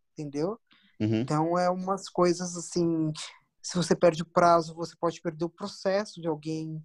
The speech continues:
Speaker 1: Então, são situações extremas, assim, que a gente tem que encontrar uma organização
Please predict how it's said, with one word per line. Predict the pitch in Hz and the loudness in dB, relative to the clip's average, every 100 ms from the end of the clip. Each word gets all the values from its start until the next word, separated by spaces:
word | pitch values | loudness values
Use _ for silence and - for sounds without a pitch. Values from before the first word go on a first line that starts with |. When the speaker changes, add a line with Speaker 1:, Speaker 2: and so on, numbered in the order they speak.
| _ | _
Speaker 1:
Então, | 180 156 170 165 | -10 2 4 4
são | 170 185 - _ - - | 2 -2 -4 _ -20 -14
situações | - - 185 170 180 | -12 2 2 4 2
extremas, | 180 - 185 202 208 185 | 0 -4 4 4 4 0
assim, | 170 - 175 | -4 -6 -6
que | 208 | -4
a | 196 | -4
gente | 190 - - _ _ _ - - - _ _ | -4 -8 -14 _ _ _ -20 -20 -20 _ _
tem | 185 170 | 4 6
que | - 196 - _ _ - - - | 6 4 2 _ _ -14 -2 2
encontrar | 170 180 175 175 | 6 6 8 8
uma | 170 | 8
organização | 165 170 170 156 156 170 165 | 6 6 4 0 0 0 0